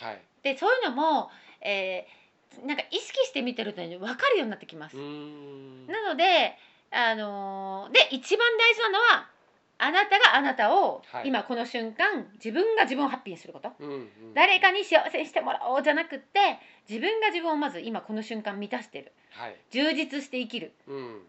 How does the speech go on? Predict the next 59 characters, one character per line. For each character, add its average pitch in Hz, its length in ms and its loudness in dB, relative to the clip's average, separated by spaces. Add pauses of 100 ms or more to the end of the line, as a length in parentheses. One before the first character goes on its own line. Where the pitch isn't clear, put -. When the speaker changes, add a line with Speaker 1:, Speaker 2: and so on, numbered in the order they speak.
(140)
Speaker 2:
と、 330 380 4
も 208 80 -8
う - 0 -
勝 - 260 -10
手 320 120 -4
に 294 360 -4 (260)
寄 226 140 0
っ 262 100 -2
て 392 200 2
き 415 100 4
ま 381 160 4
す。 - 160 -16
Speaker 1:
な 127 240 -8
る 110 100 -10
ほ 104 80 -20
ど。 101 80 -20 (360)
Speaker 2:
な 320 100 2
ん - 20 0
か - 60 -2
一 285 80 -4
生 311 220 -8
懸 339 120 -8
命 262 120 -4
掴 254 260 -10
み 277 100 -2
に 220 120 -10
行 196 100 -8
こ 160 60 -6
う - 20 -10
っ 214 60 -20
て 240 80 -8
い 233 100 -4
う 208 60 -8
の、 214 80 -8
ま 240 80 -8
あ、 - 20 -14
掴 480 180 2
み 427 60 0
に 285 80 -2
行 427 80 2
く - 20 4
の 359 60 0
も 247 140 0
悪 294 180 4
く 269 60 -6
な 269 80 0
い 254 40 0
で 208 60 -6
す - 80 -6
よ。 - 160 0
Speaker 1:
う 170 80 -12
ん。 131 300 -10
Speaker 2:
よ 427 140 2
り 349 140 0
は、 320 440 2 (560)
あ 226 280 2
の 196 720 -6
ー、 - 60 -6
い - 20 2